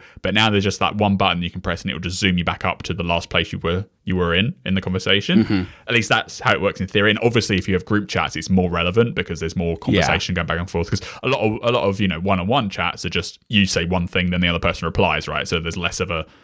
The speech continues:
Speaker 1: history. But if, if you do get into a situation like when one person's sleeping or whatever,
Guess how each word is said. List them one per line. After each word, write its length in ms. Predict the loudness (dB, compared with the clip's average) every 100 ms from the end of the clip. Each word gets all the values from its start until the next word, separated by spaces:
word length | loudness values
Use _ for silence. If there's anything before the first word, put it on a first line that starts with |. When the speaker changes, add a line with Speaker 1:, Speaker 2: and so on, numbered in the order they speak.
| _
Speaker 1:
history. 460 | -2 0 0 -6 -4
But 200 | -4 -6 -4
if, 200 | -6 -4 -2
if 160 | 0
you 80 | 0
do 160 | 2 0
get 140 | 0
into 140 | -2
a 40 | -2
situation 540 | -2 0 -2 0 -2
like 220 | 0 0
when 100 | -2
one 100 | -6
person's 300 | -4 -4 -4
sleeping 340 | 0 0 2 0
or 40 |
whatever, 400 | 2 2 2 0